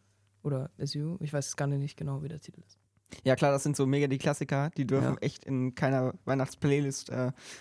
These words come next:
Speaker 2: auch fehlen, ja.
Speaker 3: Ich zieh die nächste Frage, nämlich, äh, welche Kindheitserinnerung verknüpft ihr mit Weihnachten? Es gibt so ein Familienmitglied, mit dem habe ich früher immer gebacken, als ich noch kleiner war.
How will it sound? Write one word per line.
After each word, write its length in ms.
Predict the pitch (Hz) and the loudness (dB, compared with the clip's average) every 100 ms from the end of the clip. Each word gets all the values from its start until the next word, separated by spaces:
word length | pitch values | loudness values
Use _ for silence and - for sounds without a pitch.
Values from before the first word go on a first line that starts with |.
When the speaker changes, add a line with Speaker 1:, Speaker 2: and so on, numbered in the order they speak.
| - _ | -20 _
Speaker 2:
auch 140 | 127 - | -12 -6
fehlen, 320 | 127 117 120 | -2 0 0
ja. 180 | 120 - _ _ _ _ _ - - - - | -4 -6 _ _ _ _ _ -16 -16 -16 0
Speaker 3:
Ich 160 | 156 - | 0 2
zieh 100 | 165 | 2
die 100 | 165 | 4
nächste 240 | 160 156 | 2 -2
Frage, 460 | - 160 170 202 247 _ _ _ _ _ - | -2 0 0 -2 -6 _ _ _ _ _ -2
nämlich, 920 | 139 143 160 160 165 165 160 - - - | 2 4 4 2 2 0 -2 -6 -6 0
äh, 300 | 139 139 180 | 2 0 2
welche 260 | 180 180 | 2 2
Kindheitserinnerung 960 | 180 202 180 143 - 139 127 127 127 123 | 0 0 2 0 0 -2 0 2 2 -2
verknüpft 560 | - 131 - 127 - - | -2 -4 0 -2 -2 -2
ihr 80 | 127 | -2
mit 160 | 127 | 0
Weihnachten? 560 | 131 131 131 - 127 123 _ _ _ _ _ - | -2 -2 -4 -4 -6 -6 _ _ _ _ _ -14
Es 80 | - | -2
gibt 140 | 185 | 2
so 40 | 190 | 2
ein 60 | |
Familienmitglied, 840 | 165 165 185 190 190 196 220 226 - | 4 2 4 2 0 0 0 0 -4
mit 200 | 139 131 | -4 -2
dem 320 | 143 139 135 - | -2 -2 -2 -2
habe 240 | 143 151 | 0 -2
ich 140 | 143 - | -4 -2
früher 260 | - 170 | 2 4
immer 160 | 151 139 | 4 2
gebacken, 360 | 139 147 170 | 0 0 0
als 140 | 170 - | -2 0
ich 60 | 160 | -2
noch 180 | 151 | -2
kleiner 300 | - 160 160 156 | 0 2 2 2
war. 180 | 170 | -2